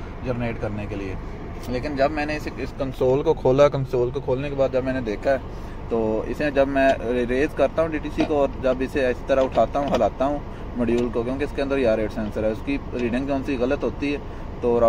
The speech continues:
out of range होती है तो वो डीटीसी बना देता है। अभी मैं इसे raise करता हूँ, ठीक है जी। गाड़ी को हम करते हैं ignition पे, तो क्लियर डीटीसी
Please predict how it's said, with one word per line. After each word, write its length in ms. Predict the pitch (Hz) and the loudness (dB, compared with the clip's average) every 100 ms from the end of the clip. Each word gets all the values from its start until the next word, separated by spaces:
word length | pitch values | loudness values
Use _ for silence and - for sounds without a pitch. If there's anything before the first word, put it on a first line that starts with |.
| 120 - | 4 2
out 200 | 120 123 | 0 2
of 200 | 135 - | 0 -2
range 260 | 123 131 147 | -2 0 0
होती 240 | 120 - 151 | -2 0 2
है 100 | 143 | 2
तो 100 | 131 | 2
वो 240 | 127 127 - 123 | 0 -2 -6 -6
डीटीसी 280 | 117 - 113 | -6 -4 -2
बना 200 | 107 98 | 0 0
देता 240 | 92 - | -2 -4
है। 680 | 90 - - - - - - | -4 -6 -8 -8 -10 -8 -6
अभी 160 | 113 135 | -6 -4
मैं 180 | 135 139 139 - - - | -2 -2 -4 -8 -8 -6
इसे 200 | 120 139 | 2 4
raise 260 | 127 131 156 | 6 4 4
करता 260 | 160 - | 2 2
हूँ, 120 | 147 151 - - - - - - - - - - - - - - - - - - - - - | -2 -2 -8 -10 -10 -10 -12 -10 -10 -10 -10 -10 -12 -12 -10 -10 -10 -10 -10 -10 -10 -10 -8
ठीक 140 | 120 | -2
है 100 | 123 123 | 0 0
जी। 100 | 123 - - - 110 | -2 -4 -10 -6 0
गाड़ी 300 | 107 117 127 | 2 2 2
को 100 | 131 | 2
हम 120 | 113 - | 0 2
करते 280 | 117 - 127 | 0 2 0
हैं 160 | 123 | 2
ignition 380 | 117 110 117 151 | 0 -2 -4 -4
पे, 120 | 160 139 - - - - - - - - - - - - - - - - - - - - - - - - | -4 -4 -6 -8 -8 -16 -18 -18 -18 -18 -20 -20 -18 -18 -18 -18 -18 -18 -18 -18 -20 -16 -12 -12 -12 -10
तो 140 | - 107 104 104 104 107 - - - - - - - - | -6 -4 -2 -4 -6 -8 -12 -14 -14 -12 -12 -14 -14 -10
क्लियर 280 | 107 117 120 | -4 -2 -2
डीटीसी 400 | 113 120 120 | -2 -4 -4